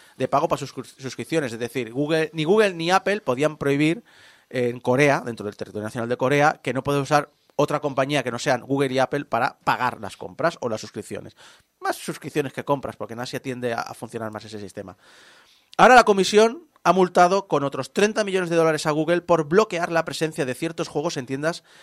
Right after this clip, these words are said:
competencia de Google Play. A ver, no técnicamente les ha prohibido estar en esas tiendas. Lo que hace Google es,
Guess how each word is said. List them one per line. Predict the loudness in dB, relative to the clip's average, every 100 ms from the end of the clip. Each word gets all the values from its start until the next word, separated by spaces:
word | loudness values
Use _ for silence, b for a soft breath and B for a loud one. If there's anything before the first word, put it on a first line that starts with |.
| b b
competencia | -2 0 -2 -4 -4 -4
de | -4 -6
Google | -6 -8
Play. | -12 -18 -18 _ B B B B B B B -6
A | -6
ver, | -6 -10
no | -2 0
técnicamente | 2 0 2 0 0 -2 -4
les | -4 -4
ha |
prohibido | -2 -4 -4 -6
estar | -6 -6
en | -6
esas | -8 -8
tiendas. | -6 -4 -4
Lo | -6
que | -4
hace | -2 2
Google | 2 2 2
es, | 0 -4